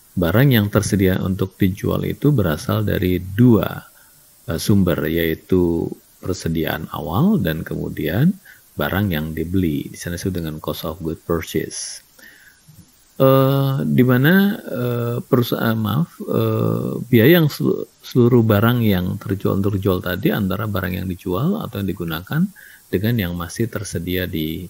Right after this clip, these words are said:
tangan atau yang ada disimpan di gudang perusahaan. Nah, rumusnya masih rumus yang sama, ya. Di sini ada persediaan awal tahun berapa, kemudian,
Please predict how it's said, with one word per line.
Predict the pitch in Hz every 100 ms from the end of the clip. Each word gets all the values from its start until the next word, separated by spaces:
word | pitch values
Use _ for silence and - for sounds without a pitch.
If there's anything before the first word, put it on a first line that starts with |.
| -
tangan | 95 107 92 - - -
atau | - - 87
yang | 87 82
ada | 80 87 90 90
disimpan | 82 82 - 85 92 87
di | 85 80 -
gudang | - 80 76 82
perusahaan. | - 82 80 80 82 - - - - _ - - - - _ 104
Nah, | 101
rumusnya | 107 113 110 - 170 208 135
masih | 92 - 95
rumus | 95 92
yang | 92 87
sama, | 85 82 80 98 135 113
ya. | 104
Di | - 95
sini | - 95
ada | 87 90 87
persediaan | 82 - 87 82 82
awal | - 82 85 80 80 -
tahun | 76 90 85 82
berapa, | 85 82 - 101 127 170 208 - - - _ -
kemudian, | 92 87 87 90 87 82 82 82 82 82